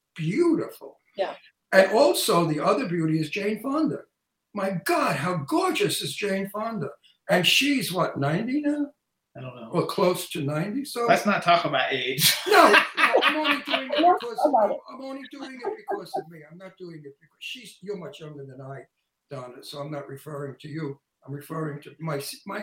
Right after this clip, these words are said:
Speaker 1: my companions.
Speaker 3: So hold on, I wanna go. First of all, let's brag a little. First of all, you guys
Speaker 1: Yes.
Speaker 3: can fo-, you can, um, follow Donna on Instagram. She's the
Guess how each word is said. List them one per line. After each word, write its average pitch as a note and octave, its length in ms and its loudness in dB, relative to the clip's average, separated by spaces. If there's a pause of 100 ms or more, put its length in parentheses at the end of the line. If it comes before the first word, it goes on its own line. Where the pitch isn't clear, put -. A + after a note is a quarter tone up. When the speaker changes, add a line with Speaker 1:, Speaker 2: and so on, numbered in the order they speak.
(100)
Speaker 1:
my D#3 140 -6
companions. C3 920 -12 (300)
Speaker 3:
So - 260 -4
hold A3 220 6
on, D#3 140 2
I E3+ 100 4
wanna F#3+ 180 2
go. D3 160 0
First C4 260 2
of C4 40 -6
all, G#3+ 140 2
let's A#3 240 0
brag G3+ 280 4
a E3+ 60 -4
little. D3+ 160 0
First D4+ 200 0
of - 40 4
all, D4+ 80 8
you C4+ 100 0
guys C#4+ 140 2
Speaker 1:
Yes. C4 260 2
Speaker 3:
can C4+ 80 -2
fo-, C4 160 -2 (220)
you A3+ 120 -6
can, B3 200 -6 (120)
um, G#3 280 -2
follow B3+ 400 -4
Donna A3+ 300 2
on G3+ 200 -2
Instagram. G#3 640 -6
She's F#3 280 -8
the G#3+ 300 2